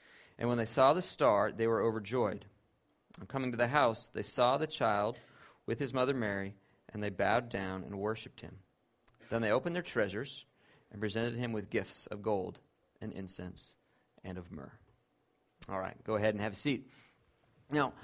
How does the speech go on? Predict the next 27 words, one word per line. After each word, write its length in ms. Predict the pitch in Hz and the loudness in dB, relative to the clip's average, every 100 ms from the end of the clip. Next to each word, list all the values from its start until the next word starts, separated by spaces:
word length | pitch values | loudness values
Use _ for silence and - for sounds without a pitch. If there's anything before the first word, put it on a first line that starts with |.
| - - - - | -20 -20 -20 0
throughout 340 | 170 208 233 | 10 12 12
history, 540 | - 214 - - 131 | 6 2 2 0 0
people 300 | 123 190 214 | 0 2 4
have 120 | 202 123 | 4 4
wondered, 300 | 143 139 117 | 2 2 0
what 420 | 113 131 240 - | 2 4 4 2
was 460 | 120 123 151 240 | 0 6 6 6
this? 260 | - 90 - | -2 -8 -2
What 220 | 120 202 | 4 6
was 160 | 240 180 | 6 2
the 100 | 175 | -2
star 440 | - - 170 165 | -2 4 6 6
that 100 | 123 | 4
these 160 | 127 135 | 0 2
guys 260 | 131 113 | 4 4
saw 220 | - 135 117 | 4 4 4
and 80 | |
followed? 400 | 110 123 110 92 | 4 4 4 2
You 80 | 101 | -2
know, 60 | 113 | 0
was 180 | 131 135 | 2 2
it 80 | |
literally 640 | 110 127 143 190 185 180 - | 2 2 4 4 4 2 0
a 60 | |
star? 500 | 120 - 135 110 98 | -6 0 6 6 6
Was 220 | 104 110 104 | 2 0 -2
it 180 | 101 | -4